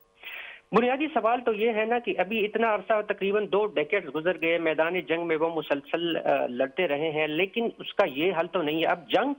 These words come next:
तो पूरी दुनिया ने ये तस्लीम कर लिया कि जंग किसी मसले का हल नहीं है। अब बजोर शमशी-, शमशीर आप आके अफगानिस्तान पे, काबल पे आप कितना, अ, गवर्नमेंट करेंगे, कितना आप control रखेंगे इसके ऊपर?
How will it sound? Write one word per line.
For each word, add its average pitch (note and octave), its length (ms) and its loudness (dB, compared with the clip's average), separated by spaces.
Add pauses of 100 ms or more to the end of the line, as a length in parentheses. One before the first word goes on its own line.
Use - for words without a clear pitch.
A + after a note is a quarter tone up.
तो A#3+ 120 0
पूरी A3+ 320 -2
दुनिया G3 340 0
ने A3 100 0
ये F#3+ 140 0
तस्लीम E3+ 420 -2
कर D#3+ 160 -2
लिया D#3+ 240 0
कि E3+ 160 -4
जंग E3+ 320 0
किसी G3+ 220 -4
मसले E3 300 2
का D3 220 0
हल C3+ 80 2
नहीं B2 320 -2
है। F#2+ 100 -2 (540)
अब G3+ 180 2
बजोर B3 380 2
शमशी-, G#3+ 500 -2
शमशीर G#3 440 2
आप G3 280 2
आके G3+ 380 2
अफगानिस्तान F3 760 0
पे, F#3+ 220 0
काबल E3+ 540 0
पे F#3 220 0
आप G#3+ 380 2
कितना, G#3+ 300 2
अ, D3 500 0 (100)
गवर्नमेंट C#3 540 0
करेंगे, D#3 360 0
कितना G3 300 0
आप F3+ 240 2
control D3+ 580 0
रखेंगे D3 340 0
इसके C#3+ 200 -4
ऊपर? D3+ 240 -2